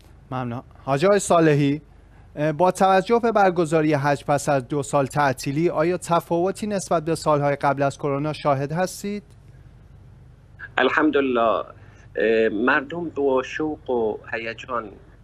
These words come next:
Speaker 2: بعد از این دو سال اومدن به زیارت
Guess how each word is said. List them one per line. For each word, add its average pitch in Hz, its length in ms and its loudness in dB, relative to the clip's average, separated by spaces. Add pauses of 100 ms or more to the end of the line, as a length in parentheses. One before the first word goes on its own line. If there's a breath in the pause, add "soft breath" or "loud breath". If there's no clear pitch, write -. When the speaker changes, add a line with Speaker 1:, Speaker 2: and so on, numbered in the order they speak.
(320)
Speaker 2:
بعد 113 240 2
از - 140 -8
این 123 160 -4
دو 117 120 -6
سال 120 240 -4
اومدن 104 580 0 (420 soft breath)
به 123 60 -6
زیارت 120 560 0